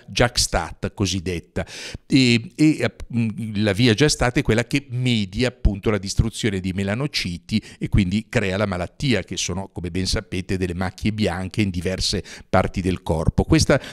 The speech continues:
terapia è mirata e selettiva perché va a colpire proprio questo meccanismo. Ehm, si tratta di un jack inibitore, quindi,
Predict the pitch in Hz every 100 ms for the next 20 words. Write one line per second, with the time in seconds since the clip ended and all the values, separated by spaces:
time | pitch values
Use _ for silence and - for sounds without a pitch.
0 | - 147 151 170 135 104 123 131 113 113
1 | - 117 - 135 147 160 - 185 196 -
2 | 113 127 123 117 - 170 165 - 185 185
3 | - 143 147 139 - 123 113 - 117 107
4 | 87 82 87 90 - - - 110 107 113
5 | - - 147 175 - 151 139 147 156 160
6 | 143 131 123 - - 147 127 110 110 -
7 | 95 80 80 90 - 113 104 101 120